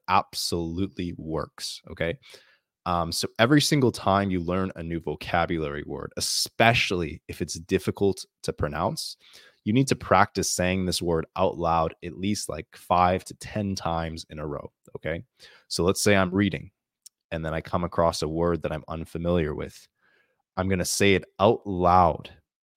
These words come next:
at least, like, five to ten times, and that's really gonna stick in my head. In other words, things that you read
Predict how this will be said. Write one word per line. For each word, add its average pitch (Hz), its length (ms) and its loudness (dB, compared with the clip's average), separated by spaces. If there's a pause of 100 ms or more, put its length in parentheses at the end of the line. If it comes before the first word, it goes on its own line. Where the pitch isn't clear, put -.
(200)
at 82 160 -6
least, 92 260 -4
like, - 240 -12
five 95 380 6
to - 100 -14
ten 85 280 -4
times, 92 520 -4 (720)
and 101 80 2
that's 85 160 2
really 92 380 4
gonna 87 160 2
stick - 280 -2
in 80 60 -4
my 73 140 -6
head. - 320 -8 (1400)
In 117 120 8
other 101 320 8
words, - 560 -2 (960)
things 120 300 8
that 113 160 8
you 92 160 0
read 92 480 0